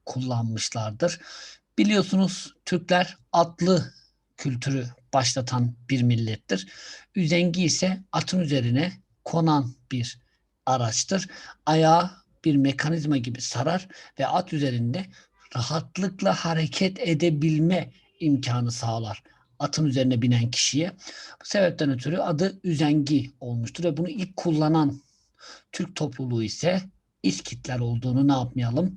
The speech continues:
unutmayalım kıymetli arkadaşlarım. İlk balbal denilen mezar taşlarını ve kurgan tipi mezarları da yaptıklarını bilmenizin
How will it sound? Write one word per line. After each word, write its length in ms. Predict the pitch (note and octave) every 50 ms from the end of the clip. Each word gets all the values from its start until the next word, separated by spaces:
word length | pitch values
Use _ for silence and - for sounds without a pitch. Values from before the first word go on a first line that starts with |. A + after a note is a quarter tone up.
| - - _ _ _ _ -
unutmayalım 600 | D#3+ D3+ C3+ A#2+ - - A#2 A#2 A#2+ D3 E3+ E3
kıymetli 580 | - B2+ A#2 A2 G#2+ - - - F3 E3+ - - _ _ _ _ - _ -
arkadaşlarım. 600 | D3 C3 A#2 - G#2+ G#2 - - - A2 A2 G#2 - - - - - - - _ _ _ _ _ _ _ _ _ - _ _ _ _ _ - - - - - - - - _ _ -
İlk 260 | B3+ A3 G3 - -
balbal 400 | F#3+ E3+ F3+ E3+ F#3+ G3+ G3 D#3+
denilen 540 | F3 E3 D3 C#3 C3+ C3+ D#3+ F#3+ F#3 - - - -
mezar 520 | C#3+ C#3+ C#3+ D3+ D#3 - F#3 F#3 F3+ F3+
taşlarını 720 | - - D3+ B2 - - C3 A#2+ A#2 A#2+ B2+ D#3 F3 - - _ _ _ -
ve 220 | B2+ B2 A#2 G#2 - - - _ _ - - - - _ _ _ -
kurgan 800 | - - F3+ F3 E3+ D3+ F3+ G3+ G#3 G3+ F#3+ F3+ D#3+ - -
tipi 380 | - - D#3+ A#2+ - D#3 D3+ C#3
mezarları 760 | B2+ B2 C3 C#3+ D3 C3+ D#3+ D#3 D3 C#3 C3 B2+ B2 B2 A#2+
da 120 | E3+ F3+
yaptıklarını 840 | E3+ D3+ D#3+ D3+ C#3+ - - A#2+ A#2+ - B2 A#2 A#2 B2 C#3 F3 D#3+ - - _ _ _ _ _ -
bilmenizin 720 | D#3+ C#3+ C3+ B2 A#2+ A#2 A2+ A2 A#2 E3+ F3 D#3 _ _